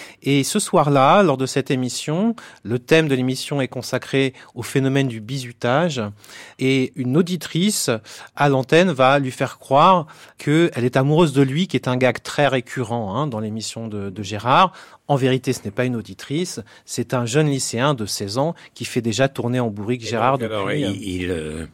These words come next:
Speaker 2: modifie sa voix, c'est ça, ce
Speaker 1: Oui,
Speaker 2: lycéen ?
Speaker 1: alors, exactement,
Speaker 2: Comment
Speaker 1: il
Speaker 2: fait-il ?
Speaker 1: modifie sa voix, tout le dispositif autour de Gérard depuis toutes ces années tourne essentiellement autour de ça. On change sa voix, on met un, un chiffon sur sa bouche et Gérard n'y voit que du feu. C'est un,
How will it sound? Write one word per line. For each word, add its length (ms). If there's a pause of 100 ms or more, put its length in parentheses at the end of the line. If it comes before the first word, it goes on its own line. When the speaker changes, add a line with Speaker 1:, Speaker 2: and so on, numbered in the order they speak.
Speaker 2:
modifie 460
sa 160
voix, 320
c'est 160
ça, 200 (100)
ce 160
Speaker 1:
Oui, 220
Speaker 2:
lycéen ? 120
Speaker 1:
alors, 220 (180)
exactement, 560
Speaker 2:
Comment 120
Speaker 1:
il 20
Speaker 2:
fait-il ? 80
Speaker 1:
modifie 340
sa 220
voix, 580
tout 140
le 180 (160)
dispositif 920 (380)
autour 300
de 120
Gérard 320
depuis 240
toutes 140
ces 200
années 480
tourne 240
essentiellement 440
autour 200
de 140
ça. 240
On 60
change 260
sa 140
voix, 500 (240)
on 80
met 140
un, 340
un 100
chiffon 460
sur 180
sa 160
bouche 420
et 60
Gérard 340
n'y 100
voit 140
que 80
du 120
feu. 320 (260)
C'est 320
un, 160